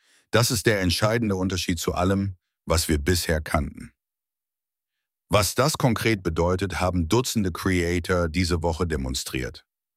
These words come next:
Alex Finn zeigte Setups, in denen der Bot morgens ein Briefing schickt, nachts Pull-Requests erstellt und tagsüber den Kalender verwaltet.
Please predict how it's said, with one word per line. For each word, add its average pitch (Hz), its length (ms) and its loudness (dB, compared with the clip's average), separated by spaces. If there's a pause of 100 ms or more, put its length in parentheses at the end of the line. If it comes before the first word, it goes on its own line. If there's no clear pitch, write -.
(440)
Alex 127 380 4
Finn 104 280 2
zeigte 90 380 0
Setups, 98 560 0
in 85 160 0
denen 90 260 2
der 80 140 0
Bot 90 260 -2
morgens 85 440 -2
ein 73 180 -4
Briefing 98 340 0
schickt, - 520 -4
nachts 95 440 0
Pull-Requests 90 920 0
erstellt 85 600 0 (400)
und 92 180 2
tagsüber 90 540 0
den 80 160 0
Kalender 71 380 -2
verwaltet. 64 580 -8